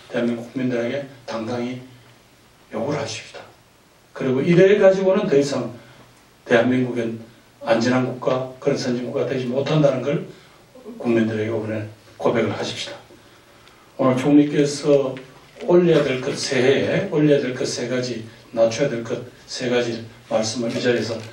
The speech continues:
하셨습니다만, 뭐, 딱 여러분들한테 전해드리고 싶은 것은, 낮춰야 될 것은 우리들의 눈높이를 낮춰서 국민들이 기대하고 국민들의 목소리에 귀 기울여 달라는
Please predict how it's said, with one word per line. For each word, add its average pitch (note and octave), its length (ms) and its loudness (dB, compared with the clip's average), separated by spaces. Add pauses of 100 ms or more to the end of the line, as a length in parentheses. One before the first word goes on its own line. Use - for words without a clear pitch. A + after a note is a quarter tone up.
하셨습니다만, A#2 840 -6 (520)
뭐, A2+ 340 -2 (340)
딱 - 240 -8 (320)
여러분들한테 A#2+ 640 -4
전해드리고 B2 520 -6
싶은 - 300 -8
것은, A2+ 360 -10 (1500)
낮춰야 E3+ 380 4
될 C3 160 2
것은 B2 480 -6 (140)
우리들의 C3 340 0
눈높이를 D#3+ 600 0
낮춰서 - 720 -8 (800)
국민들이 D3+ 600 4
기대하고 D3 600 0
국민들의 C#3 360 0
목소리에 C#3+ 560 0
귀 D#3 180 -2
기울여 D3+ 260 2
달라는 A#2 640 -2